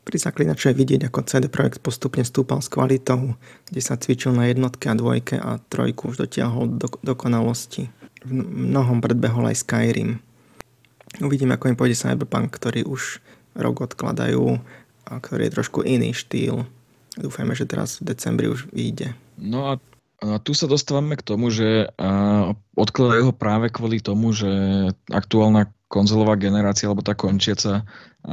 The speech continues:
Speaker 2: jednoducho nemá na to výkon. Takže aj keď je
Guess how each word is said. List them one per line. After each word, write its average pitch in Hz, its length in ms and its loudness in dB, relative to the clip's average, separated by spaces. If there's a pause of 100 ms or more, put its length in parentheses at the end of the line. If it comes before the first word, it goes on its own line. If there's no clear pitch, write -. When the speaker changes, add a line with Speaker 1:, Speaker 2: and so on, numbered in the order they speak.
(120)
Speaker 2:
jednoducho 104 400 4
nemá 117 320 8
na 101 160 4
to 95 160 -4
výkon. 113 480 -2 (480)
Takže 101 640 2 (400)
aj 98 160 4
keď 123 160 4
je 120 120 6